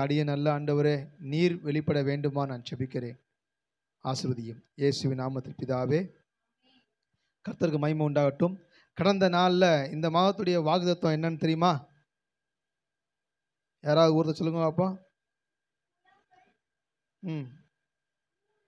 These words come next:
மூணு இருபத்திரெண்டு. நாம் நிர்மூலமாகாமல் இருப்பது கர்த்தருடைய கிருபை.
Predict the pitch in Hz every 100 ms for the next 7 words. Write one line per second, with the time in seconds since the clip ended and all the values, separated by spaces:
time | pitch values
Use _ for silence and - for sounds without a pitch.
0 | _ _ _ _ _ - 180 196 190 180
1 | 180 180 170 160 139 - 147 175 185 175
2 | 202 226 226 233 226 202 180 175 185 202
3 | 208 208 190 165 151 160 175 143 - _
4 | _ _ - 175 - 185 165 160 156 170
5 | 156 143